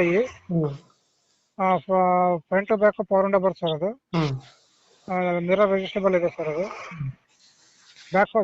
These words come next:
Speaker 1: ಬ್ಯಾಕ್ ಸೈಡ್ ವೈಪರ್ ಇದೆ.
Speaker 2: ಹ್ಮ್.
Speaker 1: ಎ ಸಿ ವರ್ಕಿಂಗ್ ಇದೆ.
Speaker 2: ಡೆಂಟ್ ಕ್ರಚಸ್ ಏನಿಲ್ಲ?
Speaker 1: ಇಲ್ಲ ಸರ್, ಆ ಥರದ್ದು ಏನಿಲ್ಲ ಸರ್, ಎಲ್ಲ ಈಗ ಆಲ್ರೆಡಿ ಗಾಡಿ ಸರ್, ಚೆನ್ನಾಗಿದೆ.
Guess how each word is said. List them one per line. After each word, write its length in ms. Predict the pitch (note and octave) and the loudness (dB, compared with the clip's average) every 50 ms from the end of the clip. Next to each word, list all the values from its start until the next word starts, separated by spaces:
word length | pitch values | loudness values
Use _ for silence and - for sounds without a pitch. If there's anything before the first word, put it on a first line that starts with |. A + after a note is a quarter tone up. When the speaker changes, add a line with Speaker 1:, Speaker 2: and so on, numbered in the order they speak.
| F3+ | 2
Speaker 1:
ಬ್ಯಾಕ್ 220 | F#3 G3+ - - G#3+ - - | 0 -2 0 -2 -4 0 2
ಸೈಡ್ 180 | G#3+ G#3 G3+ G3 F#3 F3+ F#3 | 0 2 2 2 2 4 2
ವೈಪರ್ 340 | F#3+ F#3 - G#3+ G3+ F#3+ E3+ D3+ | 2 2 4 2 0 0 0 -2
ಇದೆ. 140 | E3 F#3+ A3 _ _ _ _ _ _ - F#3 | -2 -2 -4 _ _ _ _ _ _ -2 -2
Speaker 2:
ಹ್ಮ್. 260 | E3 D#3 D3 D3 D3 C3+ - _ _ _ _ _ _ _ _ - _ _ _ - - F#3+ | 0 0 -2 -4 -6 -10 -12 _ _ _ _ _ _ _ _ -20 _ _ _ -4 0 0
Speaker 1:
ಎ 40 | G3+ - | 0 0
ಸಿ 140 | - A3+ A3 A3+ G#3+ G3+ | 0 0 2 4 4 2
ವರ್ಕಿಂಗ್ 280 | F#3+ - - G#3 G3 F3+ E3 | 2 -2 -4 -8 -4 -4 -2
ಇದೆ. 120 | E3 F3+ G#3+ - - - - - _ _ _ _ _ - - F3+ D3+ | -2 -2 -4 -6 -10 -20 -20 -20 _ _ _ _ _ -10 -6 0 4
Speaker 2:
ಡೆಂಟ್ 220 | D#3+ E3 E3 D#3 E3+ - | 4 4 4 2 2 2
ಕ್ರಚಸ್ 320 | E3+ D#3+ D3+ E3+ D#3 - D#3+ | 2 2 2 0 0 2 2
ಏನಿಲ್ಲ? 220 | D3+ D#3 D3 C#3+ C#3+ - - - - - - - - _ _ _ _ - - G#3+ | 2 2 2 0 -2 -4 -6 -10 -18 -20 -20 -20 -20 _ _ _ _ -4 0 4
Speaker 1:
ಇಲ್ಲ 100 | A3 A3 F#3 F3 | 4 4 4 4
ಸರ್, 140 | F3+ E3+ F3+ | 2 0 0
ಆ 60 | E3+ - | 0 2
ಥರದ್ದು 220 | G3 F#3 F3 E3 E3+ F3 | 0 0 2 2 0 0
ಏನಿಲ್ಲ 240 | F3 F3 E3+ D#3+ D#3 - - | 0 0 -2 -4 -4 -4 -6
ಸರ್, 140 | G3 A3 G#3+ F3+ F3 | -6 -6 -6 -8 -4
ಎಲ್ಲ 120 | E3+ F#3 F#3 F3+ F3 E3+ D#3+ D#3 D#3 D3+ - _ _ _ - F3 | 0 2 2 4 4 2 2 0 -2 -6 -8 _ _ _ -10 -8
ಈಗ 100 | E3 E3 E3 | -4 -4 -4
ಆಲ್ರೆಡಿ 200 | E3 F3+ E3 D#3 D#3 D#3+ | -4 -4 -6 -6 -6 -8
ಗಾಡಿ 140 | D3+ D3 - - | -8 -8 -12 -16
ಸರ್, 120 | D#3 C#3+ _ _ | -20 -20 _ _
ಚೆನ್ನಾಗಿದೆ. 380 | _ _ _ - D3+ C#3+ C#3+ | _ _ _ -16 -14 -14 -16